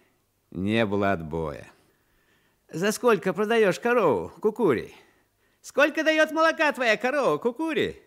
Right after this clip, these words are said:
Молоко-то жирное у твоей коровы, Кукури. Как звать твою корову, Кукури?» Кукури одним отвечал, другим нет.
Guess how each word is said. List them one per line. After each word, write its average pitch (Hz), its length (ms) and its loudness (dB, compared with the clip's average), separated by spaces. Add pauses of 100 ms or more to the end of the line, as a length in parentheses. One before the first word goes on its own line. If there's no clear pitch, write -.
(400)
Молоко-то 110 680 -2
жирное 196 460 -4
у - 20 0
твоей 202 320 0
коровы, 131 500 2
Кукури. 185 680 -4 (720)
Как 165 300 -2
звать 196 400 2
твою 226 300 0
корову, 220 500 2
Кукури?» 135 640 -4 (1080)
Кукури 285 360 -8
одним 131 300 0
отвечал, 202 560 -6
другим 165 460 -8 (180)
нет. 131 340 -4